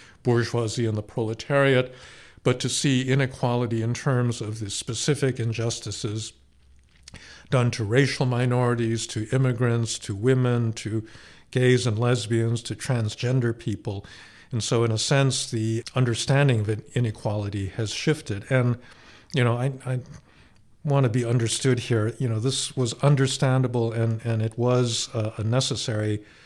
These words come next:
shift in the understanding of inequality, because there are different forms of marginalization that take place in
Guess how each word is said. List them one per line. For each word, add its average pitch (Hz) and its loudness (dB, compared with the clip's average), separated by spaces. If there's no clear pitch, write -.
shift 151 2
in 101 -2
the 107 -2
understanding 104 -2
of 104 -6
inequality, 117 -2
because 120 -2
there 117 0
are 120 2
different 123 2
forms 131 2
of 104 -2
marginalization 110 0
that 104 -8
take 107 -6
place 101 -6
in 104 -4